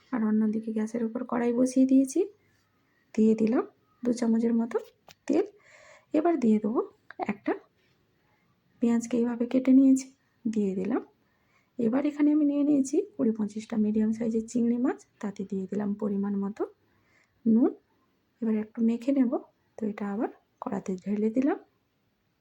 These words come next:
এবার পেঁয়াজ আর চিংড়ি মাছটা একটু ভাজা ভাজা করে নেব। মাছটাও একটু সেদ্ধ হয়ে যাবে আর ভাজা হয়ে যাবে, ওইভাবে চিংড়ি মাছটা আমি ভাজবো। তো মোটামুটি এই যে চিংড়ি মাছটা আমার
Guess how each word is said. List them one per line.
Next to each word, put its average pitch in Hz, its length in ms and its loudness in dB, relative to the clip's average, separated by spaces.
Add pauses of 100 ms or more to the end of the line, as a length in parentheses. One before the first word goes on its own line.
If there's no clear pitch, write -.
(460)
এবার 214 200 -2 (100)
পেঁয়াজ 226 380 0
আর 226 140 -4
চিংড়ি 190 300 -4
মাছটা 190 300 -8
একটু 220 200 -10
ভাজা 214 240 0
ভাজা 233 220 0
করে 247 220 0
নেব। 254 120 2 (3750)
মাছটাও 233 420 -2
একটু 226 200 -8
সেদ্ধ - 200 -6 (100)
হয়ে 247 200 0
যাবে 262 160 0 (200)
আর 226 60 -2 (100)
ভাজা 196 300 -4
হয়ে 190 200 -4
যাবে, 208 160 -2 (380)
ওইভাবে 202 380 -4
চিংড়ি 233 260 4
মাছটা 196 260 -6
আমি 202 100 -2 (100)
ভাজবো। 190 300 -4 (1000)
তো - 120 0
মোটামুটি 269 420 6
এই 247 120 2
যে 392 60 0 (280)
চিংড়ি 214 260 0
মাছটা 214 260 -6
আমার 214 120 -2